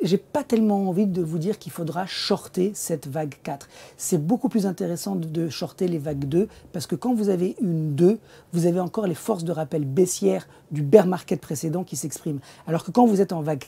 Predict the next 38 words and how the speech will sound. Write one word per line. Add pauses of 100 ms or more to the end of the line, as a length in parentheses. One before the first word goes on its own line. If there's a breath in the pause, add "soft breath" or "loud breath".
quatre, (220 soft breath)
vous
avez
toute
la
hausse
et
il
n'y
a
plus
tellement
de
vendeurs. (380 loud breath)
Donc, (140)
il
y
a
parfois
des
vagues (140)
quatre (220 soft breath)
qui
sont
baissières,
mais
en
général, (300 loud breath)
<clears throat>
les
vagues
quatre, (160 soft breath)
c'est
l'espèce
de
marécage
comme
ça,